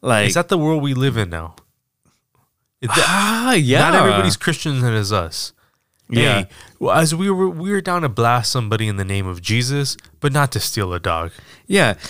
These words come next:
Speaker 1: The thing that's crazy is, like, me working at a liquor store, like,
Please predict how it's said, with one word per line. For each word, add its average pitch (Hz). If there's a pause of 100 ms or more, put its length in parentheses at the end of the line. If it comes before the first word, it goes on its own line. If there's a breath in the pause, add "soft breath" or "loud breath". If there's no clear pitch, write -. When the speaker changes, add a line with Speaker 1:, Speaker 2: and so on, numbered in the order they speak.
(160 loud breath)
Speaker 1:
The 196
thing 262
that's 180
crazy 139
is, 101
like, 101 (360 loud breath)
me 165
working 143
at 113
a 110
liquor 110
store, 123
like, 107